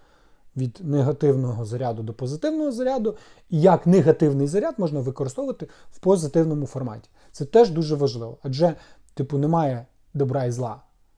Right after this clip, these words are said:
Є позитивна і негативна сторона як психіки, так і енергії. Типу, є плюс і мінус. У мінуса є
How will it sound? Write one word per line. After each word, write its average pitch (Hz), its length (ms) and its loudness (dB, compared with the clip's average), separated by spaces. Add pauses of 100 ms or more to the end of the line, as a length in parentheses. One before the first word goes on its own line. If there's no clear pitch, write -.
(560)
Є 135 180 -2
позитивна 147 640 -2
і 170 80 -2
негативна 151 640 0 (240)
сторона 123 500 -6 (880)
як 147 380 2
психіки, 170 640 -8 (460)
так 226 280 2 (120)
і 196 280 -2 (1120)
енергії. 120 500 2 (800)
Типу, 131 200 -6
є 131 140 -2
плюс 233 300 -2
і 208 40 2
мінус. 143 360 0 (580)
У 202 100 2
мінуса 180 540 4 (380)
є 156 280 2